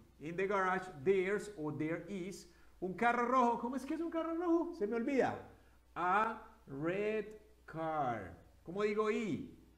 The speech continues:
And there are,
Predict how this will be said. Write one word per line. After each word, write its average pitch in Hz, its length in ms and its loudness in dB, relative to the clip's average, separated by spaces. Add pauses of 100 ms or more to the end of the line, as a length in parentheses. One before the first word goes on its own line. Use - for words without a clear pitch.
(100)
And 220 680 -4 (680)
there 202 460 4
are, 214 640 2